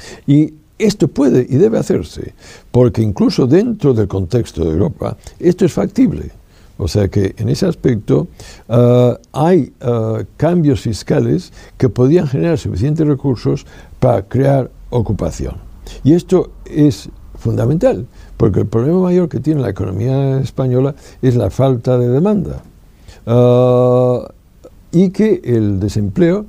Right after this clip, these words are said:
está contribuyendo a este problema de falta de demanda. Entonces, desde el punto de vista, eh, eh, existe el potencial de riqueza en el país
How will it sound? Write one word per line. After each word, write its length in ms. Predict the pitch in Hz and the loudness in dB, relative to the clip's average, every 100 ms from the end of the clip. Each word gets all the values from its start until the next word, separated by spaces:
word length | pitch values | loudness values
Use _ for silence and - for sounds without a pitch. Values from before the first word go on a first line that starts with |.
| - | -10
está 460 | - 104 - 139 139 | -4 -4 -2 -4 0
contribuyendo 880 | 135 123 123 117 143 233 214 127 - - - | 0 0 0 0 2 0 0 -4 -6 -16 -8
a 100 | 107 120 | -2 -2
este 200 | - 104 | -2 -4
problema 460 | 104 113 123 110 - - | -2 0 0 -4 -8 -6
de 140 | 107 110 | -2 0
falta 480 | - 107 95 - 85 | 0 0 -2 -4 -4
de 100 | 78 | -4
demanda. 560 | 65 64 60 - - - - - - - - - | -4 -6 -10 -14 -20 -20 -20 -20 -20 -20 -18 -4
Entonces, 600 | 98 95 160 123 87 - - - - | -2 2 2 2 -2 -6 -16 -10 -2
desde 240 | 95 110 | 2 2
el 60 | - | 2
punto 240 | 147 147 | 0 2
de 60 | 165 | 2
vista, 360 | 175 - 214 214 - - - - - - - - | 0 -2 -4 -6 -20 -20 -20 -20 -20 -20 -20 -6
eh, 280 | 127 127 120 - | 2 2 2 0
eh, 180 | 123 - | 0 0
existe 840 | 101 - - 208 - 127 107 - - - - | -4 -2 -2 -2 0 0 0 -2 -14 -12 0
el 180 | 120 | 0
potencial 640 | 95 113 113 104 - 190 180 | 2 0 0 0 2 2 2
de 80 | 127 | 0
riqueza 400 | 117 180 175 123 | 2 0 2 0
en 60 | |
el 140 | 143 156 | 0 0
país 600 | 139 135 123 - - | 0 0 -2 -8 -20